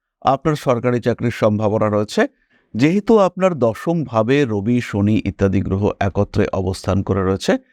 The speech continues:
এবং রবি, শনি, বৃহস্পতি এরা ক্লোজ কনজাংশন করে রয়েছে, ফলে আপনার সরকারি চাকরি প্রাপ্তির সম্ভাবনা অনেকটাই বেড়েছে। এবং রবি থেকে মঙ্গলের দূরত্ব যে বিরাট বেশি, তা কিন্তু নয়।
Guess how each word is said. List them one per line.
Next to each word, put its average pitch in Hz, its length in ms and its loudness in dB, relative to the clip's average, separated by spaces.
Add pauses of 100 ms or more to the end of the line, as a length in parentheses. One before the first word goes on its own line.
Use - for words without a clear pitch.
(200)
এবং 160 320 0
রবি, 147 460 0
শনি, 190 380 0
বৃহস্পতি 127 840 -2
এরা 110 160 0
ক্লোজ 185 380 0
কনজাংশন 104 580 -2
করে 98 220 -4
রয়েছে, 98 320 -2 (440)
ফলে 165 200 4
আপনার 113 280 -2
সরকারি 101 400 -2
চাকরি 101 300 -2
প্রাপ্তির 98 380 0
সম্ভাবনা 104 580 0 (140)
অনেকটাই 95 500 -2
বেড়েছে। 110 460 -2 (380)
এবং 165 280 2 (100)
রবি 151 400 0
থেকে 196 340 -2
মঙ্গলের 147 520 0
দূরত্ব 120 580 -2
যে 147 180 0
বিরাট 120 500 0
বেশি, 143 400 0
তা 110 180 2
কিন্তু 107 400 -4
নয়। 147 240 2